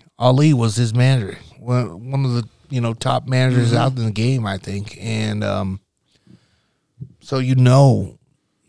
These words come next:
Speaker 1: you know, Francis was, like, all in or on something, or he didn't want it, you know. Um, what do you think, Jerry? Did you think he did the right thing?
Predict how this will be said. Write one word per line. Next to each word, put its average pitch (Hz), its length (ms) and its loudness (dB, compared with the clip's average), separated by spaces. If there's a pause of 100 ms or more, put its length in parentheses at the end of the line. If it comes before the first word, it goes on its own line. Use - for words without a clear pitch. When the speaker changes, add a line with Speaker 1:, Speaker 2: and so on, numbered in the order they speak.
(140)
Speaker 1:
you 127 140 -4
know, 104 240 -2 (140)
Francis 110 460 -2
was, 95 260 -2
like, 90 260 -4 (1160)
all 117 240 -2
in 123 200 0
or 107 160 -2 (100)
on 104 240 -4
something, 135 600 0 (140)
or 104 140 -8
he 98 160 -6
didn't 107 200 -6
want 104 240 -6
it, - 60 -18
you 110 120 -8
know. 110 220 -4 (720)
Um, 110 540 0 (2250)
what 135 120 -6
do 139 40 0
you 160 100 2
think, 113 260 -10
Jerry? 101 220 -8
Did 107 160 -8
you 113 100 -8
think 120 220 -4
he 135 100 -4
did 123 200 -4
the 123 80 -4
right 123 180 -4
thing? 139 200 -6